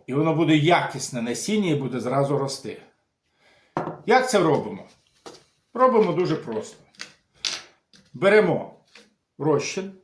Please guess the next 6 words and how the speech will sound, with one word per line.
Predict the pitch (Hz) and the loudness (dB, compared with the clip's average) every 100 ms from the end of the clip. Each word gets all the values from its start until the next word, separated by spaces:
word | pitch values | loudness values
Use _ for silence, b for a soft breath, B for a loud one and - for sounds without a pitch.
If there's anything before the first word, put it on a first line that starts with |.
| _ _ _ _ _ | _ _ _ _ _
заливаємо | 113 175 190 185 165 131 113 110 - | -4 2 4 6 6 4 0 -4 -8
насіння | 127 143 - 110 104 147 - _ _ _ _ _ _ _ _ _ _ _ _ _ _ _ _ _ _ _ _ _ _ _ _ _ _ - _ _ _ _ - | -8 -6 -6 -6 -6 -8 -12 _ _ _ _ _ _ _ _ _ _ _ _ _ _ _ _ _ _ _ _ _ _ _ _ _ _ -20 _ _ _ _ 4
орієнтовно | 220 247 254 240 277 247 185 | 4 6 2 4 6 6 4
на | 170 160 | 4 2
одну | 165 214 | 4 2
годину. | 151 113 107 98 | 2 0 -4 -8